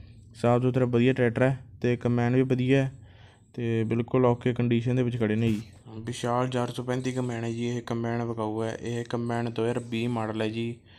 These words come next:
ਤੇ ਸਤੰਬਰ ਵਾਲੀ ਕੰਬਾਈਨ ਹੈ ਜੀ। ਇਹ ਸਤੰਬਰ ਮਹੀਨੇ 'ਚ ਆਈ ਹੋਈ ਹੈ ਤੇ ਪੇਟੀ ਬੰਦ ਇੰਜਨ ਹੈ, ਫਸਟ ਓਨਰ ਹੈ ਜੀ ਕੰਬਾਈਨ ਦਾ, ਪੰਜਾਬ ਨੰਬਰ ਹੈ ਤੇ ਸਾਰੀ ਓਰੀਜਨਲ ਕੰਬਾਈਨ ਹੈ, ਬਿਲਕੁਲ ਸਾਫ਼ ਸੁਥਰੀ ਖੜੀ ਹੈ ਜੀ ਕੰਬਾਈਨ।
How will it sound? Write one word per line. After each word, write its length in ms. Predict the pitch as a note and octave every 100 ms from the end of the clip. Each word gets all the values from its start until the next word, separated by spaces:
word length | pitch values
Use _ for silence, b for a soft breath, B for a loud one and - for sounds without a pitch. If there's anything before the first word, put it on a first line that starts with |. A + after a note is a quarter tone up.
| B B B -
ਤੇ 200 | A#2 A#2
ਸਤੰਬਰ 540 | A2+ - A#2 A#2 A#2+
ਵਾਲੀ 240 | A#2+ B2+
ਕੰਬਾਈਨ 400 | B2 A#2+ A2+ G#2+
ਹੈ 80 | A2
ਜੀ। 100 | A2
ਇਹ 80 | A2+
ਸਤੰਬਰ 540 | A#2 - A2+ A2+ A#2
ਮਹੀਨੇ 340 | A#2 B2 B2 A#2
'ਚ 80 | A2
ਆਈ 140 | A2
ਹੋਈ 180 | A#2 A#2
ਹੈ 180 | B2+ B2 B B B -
ਤੇ 240 | G#2+ A2 A2+
ਪੇਟੀ 360 | A#2 A#2 B2
ਬੰਦ 200 | B2 B2
ਇੰਜਨ 300 | A#2+ A#2 A#2
ਹੈ, 200 | B2 B2+ - _ -
ਫਸਟ 300 | A2+ A#2 -
ਓਨਰ 260 | A#2 A#2 A#2+
ਹੈ 60 |
ਜੀ 100 | A#2+
ਕੰਬਾਈਨ 400 | B2 A#2+ A#2+ A#2+
ਦਾ, 100 | A#2+ A#2+
ਪੰਜਾਬ 500 | B2 A2+ A2 A2+ A#2
ਨੰਬਰ 300 | A2+ A2+ A#2
ਹੈ 200 | B2 B2+ B B B -
ਤੇ 80 | B2+
ਸਾਰੀ 380 | - A2 A#2+ A#2+
ਓਰੀਜਨਲ 420 | A#2+ A#2 A#2+ B2+
ਕੰਬਾਈਨ 440 | B2 A#2 A2 A2
ਹੈ, 80 | A#2
ਬਿਲਕੁਲ 360 | A#2 A2+ A2 B2+
ਸਾਫ਼ 300 | A#2+ A2+ A2+
ਸੁਥਰੀ 300 | A#2 A#2+ A#2
ਖੜੀ 220 | A2+ A2
ਹੈ 60 | A#2
ਜੀ 100 | A#2+
ਕੰਬਾਈਨ। 460 | A#2+ A#2+ B2 B2+